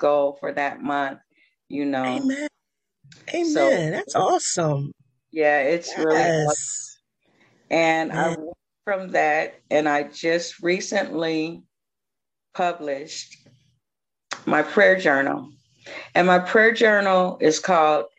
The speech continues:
Speaker 1: Shh, I'm Talking to God.
Speaker 2: I love that. I love
Speaker 1: And
Speaker 2: that.
Speaker 1: you know what?
Speaker 2: Yes.
Speaker 1: What's so special about this prayer journal
Speaker 2: Yes.
Speaker 1: is from beginning to end,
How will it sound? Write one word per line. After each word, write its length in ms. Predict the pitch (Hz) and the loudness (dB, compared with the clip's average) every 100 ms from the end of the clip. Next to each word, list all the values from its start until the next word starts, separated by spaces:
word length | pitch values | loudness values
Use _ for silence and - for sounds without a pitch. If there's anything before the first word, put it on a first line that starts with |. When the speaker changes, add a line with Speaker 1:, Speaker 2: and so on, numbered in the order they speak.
| _ | _
Speaker 1:
Shh, 560 | - - - - - - _ _ | -14 -12 -12 -14 -16 -20 _ _
I'm 160 | 156 156 | 0 0
Talking 420 | - 170 160 165 160 | 2 2 4 2 2
to 80 | |
God. 500 | 156 151 143 139 143 - _ _ _ _ _ - | 2 2 4 4 0 -4 _ _ _ _ _ -2
Speaker 2:
I 160 | 339 196 | 2 2
love 480 | 151 196 247 240 208 | 4 6 8 6 4
that. 380 | 180 147 127 - - | 6 6 4 2 -4
I 140 | 285 254 | -4 -4
love 460 | 226 247 311 359 | -4 2 6 6
Speaker 1:
And 140 | 190 220 | 4 2
Speaker 2:
that. 480 | 196 151 139 135 - _ _ _ _ _ - | 2 2 0 -4 -10 _ _ _ _ _ -2
Speaker 1:
you 140 | 190 | 4
know 240 | 214 208 202 | 6 6 6
what? 260 | 208 208 180 | 6 4 2
Speaker 2:
Yes. 260 | - - - _ | -4 -12 -18 _
Speaker 1:
What's 300 | 196 196 190 | 4 4 2
so 540 | - 220 208 202 202 - | 0 4 6 4 0 -6
special 840 | - - - 202 214 - 226 226 - | -8 -2 2 4 4 0 0 2 0
about 400 | 180 185 180 180 | 0 0 0 -2
this 200 | 180 - | -6 -6
prayer 340 | - 208 196 | -2 2 2
journal 600 | 190 190 190 185 185 185 - _ _ _ _ _ _ _ | 2 2 2 0 -4 -10 -20 _ _ _ _ _ _ _
Speaker 2:
Yes. 640 | 180 165 151 151 - - - - | -10 -8 -10 -10 -10 -12 -14 -6
Speaker 1:
is 180 | 165 160 - | -4 -4 -4
from 200 | 190 180 | -2 -2
beginning 460 | 180 180 180 180 185 | -2 -2 0 0 -2
to 240 | - 175 - | -6 -6 -2
end, 500 | 160 156 151 147 | 0 0 -2 -6